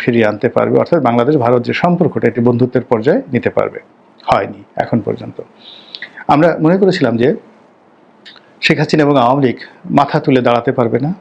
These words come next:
কথাই বলতে পারবে না, লাজ শরমে তারা গড়াগড়ি করবে, কিন্তু বাস্তবতা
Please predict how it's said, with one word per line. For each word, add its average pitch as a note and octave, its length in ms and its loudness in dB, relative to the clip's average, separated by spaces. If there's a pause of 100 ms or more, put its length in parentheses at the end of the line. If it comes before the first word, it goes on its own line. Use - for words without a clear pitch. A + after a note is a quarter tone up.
(220)
কথাই D3+ 260 2
বলতে A#2+ 280 -4
পারবে A2 280 -4
না, A2 60 -4 (120)
লাজ C3 180 4 (160)
শরমে C3 320 -2
তারা A2+ 180 2
গড়াগড়ি A2+ 420 0
করবে, G#2 200 -6 (120)
কিন্তু D3+ 180 0
বাস্তবতা D#3 380 0